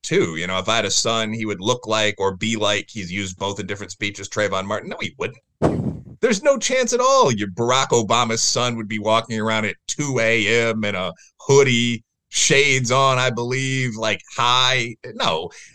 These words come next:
I mean, but it's, so it's, it's that appeal to a black audience. Does Trump do that? Yes, of course he does. Um, a-, and I would bet Mitt Romney talks differently in a Mormon high temple than he does in day-to-day life running his bank.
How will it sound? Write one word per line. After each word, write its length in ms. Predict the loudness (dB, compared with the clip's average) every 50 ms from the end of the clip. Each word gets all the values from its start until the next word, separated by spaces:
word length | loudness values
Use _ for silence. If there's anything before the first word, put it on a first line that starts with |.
| -2
I 60 | 0 2
mean, 180 | 2 4 6
but 100 | 6 6
it's, 180 | 6 6 4 4
so 220 | 2 6 6 6
it's, 260 | 6 4 2 -2 -4 -4 -4
it's 280 | -4 -4 -4 -6 -2
that 180 | 0 0 0 0
appeal 400 | -2 -4 -4 0 2 2 2 2
to 140 | 0 -2 -4
a 60 | -2
black 300 | 0 0 0 0 0 0
audience. 480 | 0 -2 0 0 -2 -4 -4 -6 -6
Does 200 | -6 -4 -6 -4
Trump 260 | -2 -2 -2 -2 -2 -4
do 120 | -6 -4
that? 240 | -2 0 0 -2 0
Yes, 220 | 0 0 0 0 -4
of 120 | -10 -6
course 280 | -2 0 0 0 0 -4
he 140 | -6 -6
does. 540 | -6 -4 -4 -2 -2 -4 -4 -6 -8 -10 -12 _ _ _ _ _ _ _ _ -2
Um, 500 | 0 2 4 4 4 2 0 -2 -8 -8 -6 -4
a-, 220 | -2 0 0 0 0
and 100 | 2 2
I 60 | 2
would 140 | 0 0 0
bet 180 | 0 0 0
Mitt 220 | 0 -4 -4 -4 -2
Romney 480 | 0 -2 0 0 -4 -4 -4 -6 -6 -8
talks 640 | -6 -2 0 2 2 2 0 -2 -2 -2 -2 -2 -6 -6 -2
differently 720 | 0 0 0 0 -2 -6 -4 -4 -4 -4 -2 -2 -2 -2 -2
in 180 | -2 -2 0
a 220 | 0 0 0 0 0
Mormon 420 | 0 2 2 2 2 2 0 -2 -2
high 300 | -2 0 0 0 0 -4
temple 420 | -6 -4 -4 -4 -2 -2 -4 -4
than 120 | -4 -4
he 100 | -6 -6
does 320 | -4 -2 -2 -2 -2 -2 -4
in 140 | -6 -6 -4
day-to-day 420 | -2 0 0 0 0 -2 -2 -2
life 240 | 0 -2 -2 -2 -2
running 240 | -4 -4 -4 -4 -8
his 180 | -8 -10 -10 -8
bank. 320 | -4 -2 -2 -2 -2 -6